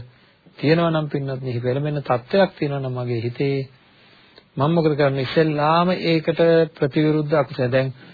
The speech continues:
රාගාදී කෙලෙස් ධර්ම හින්දා කාමයේ වර්ධවා හැසිරීමකට මගේ හිත තල්ලු වෙනවා නම්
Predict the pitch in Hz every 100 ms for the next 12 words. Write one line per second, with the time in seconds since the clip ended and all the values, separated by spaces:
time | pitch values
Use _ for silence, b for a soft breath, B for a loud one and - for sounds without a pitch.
0 | B B - 135 139 147 143 143 147 143
1 | - 151 139 139 143 143 143 143 131 123
2 | 131 135 135 131 139 135 131 147 139 139
3 | 135 143 139 139 143 139 147 143 135 139
4 | 143 147 151 165